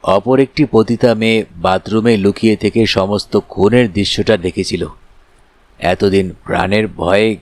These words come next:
কিছুই বলেনি, কিন্তু পুলিশি জেরার চাপে আর বিবেকের তাড়নায় সে শেষ পর্যন্ত সব স্বীকার করেছে।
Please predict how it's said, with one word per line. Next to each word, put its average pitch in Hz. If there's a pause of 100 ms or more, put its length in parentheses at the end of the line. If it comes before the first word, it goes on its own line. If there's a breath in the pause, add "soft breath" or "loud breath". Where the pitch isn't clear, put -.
(120)
কিছুই 117
বলেনি, 90 (720)
কিন্তু 131 (100)
পুলিশি 113
জেরার 110
চাপে 110
আর 95 (140)
বিবেকের 95 (120)
তাড়নায় 101
সে 95
শেষ 110
পর্যন্ত 139
সব 101
স্বীকার 98
করেছে। 90